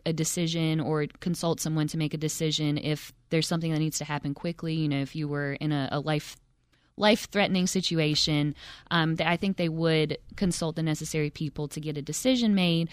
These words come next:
But it is always good to make sure that the person who is going to default as your decision maker is the person you trust the most with your health,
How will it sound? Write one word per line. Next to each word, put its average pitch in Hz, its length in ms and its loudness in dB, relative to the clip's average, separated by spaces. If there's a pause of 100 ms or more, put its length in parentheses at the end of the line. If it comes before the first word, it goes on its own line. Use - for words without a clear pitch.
(300)
But 185 100 4
it 185 120 6
is 196 260 6
always 190 400 4
good 175 240 2
to 175 100 -2
make 170 200 2
sure 165 280 0
that 151 260 -2
the 156 80 -2
person 170 360 -2
who 165 180 0
is 185 160 2
going 170 340 2
to 160 200 -4
default 151 440 -2
as 151 160 0
your 151 80 -2
decision 143 420 -2
maker 143 340 -2
is 143 220 -4
the 151 100 -4
person 156 340 0
you 151 100 2
trust - 360 -2
the 151 80 0
most 143 540 0
with 160 180 2
your 151 100 2
health, - 460 -4